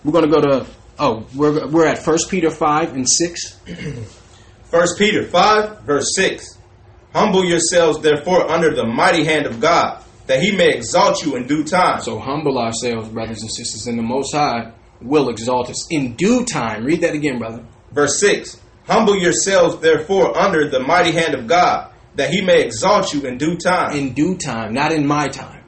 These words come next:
Speaker 1: not in your time, in due time. So when the Most High feel like you'll be able to utilize what he's gonna give you, he'll give it to you, brothers and sisters.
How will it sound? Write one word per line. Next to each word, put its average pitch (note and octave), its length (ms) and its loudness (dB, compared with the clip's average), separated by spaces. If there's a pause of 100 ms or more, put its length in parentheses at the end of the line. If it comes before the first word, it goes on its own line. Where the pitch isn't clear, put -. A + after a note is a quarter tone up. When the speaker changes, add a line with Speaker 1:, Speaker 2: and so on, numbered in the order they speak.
Speaker 1:
not C3+ 180 -6
in C#3 140 -2
your D#3 260 0
time, A2 380 -12
in A#2+ 320 -8
due D3+ 240 -10
time. A2 320 -14 (480)
So C3 180 -4
when C3 120 -4
the C3 60 -4
Most C#3+ 320 -2
High D#3 180 0
feel C3 220 -6
like A#2 220 -6 (880)
you'll C#3+ 240 0
be D3 180 4
able C3+ 180 2
to A#2+ 60 -4
utilize B2+ 540 0
what B2+ 120 -6
he's A2+ 140 -10
gonna A2 160 -8
give D3+ 360 -4
you, A#2+ 100 -6
he'll D#3+ 240 2
give F#3+ 180 -2
it D#3 120 -2
to A3 140 -4
you, B2+ 160 -4
brothers A#2 280 -8
and A2 100 -14
sisters. - 400 -14